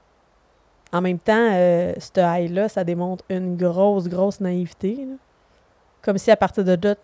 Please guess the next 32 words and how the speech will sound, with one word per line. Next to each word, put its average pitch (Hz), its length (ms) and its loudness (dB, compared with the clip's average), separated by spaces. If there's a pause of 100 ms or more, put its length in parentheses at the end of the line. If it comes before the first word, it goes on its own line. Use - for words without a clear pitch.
(120)
toutes - 320 0
les 208 140 4
journées 190 340 0
allaient 180 160 2
se 170 100 -6
ressembler. 165 540 -4 (1160)
Que - 80 2
le 170 80 6
pire 190 240 2
était 185 160 2
passé, 240 600 0
genre. 339 200 -4 (180)
Mais - 400 -10 (260)
<laughs> 339 60 -4 (1900)
j'en 170 180 -2
reviens 175 240 0
pas. 185 200 -2
Je - 80 -10
pensais 180 380 -2
sincèrement 214 640 0
que 202 140 -6
ça, - 280 -2
ça 214 140 0
allait 185 180 2
être 185 60 -8
notre 180 160 -6
plus 180 120 -4
grosse 175 220 -2
journée. 165 400 -6 (840)
Eh 180 440 0
boy. 165 280 -2 (560)
<laughs> - 40 -6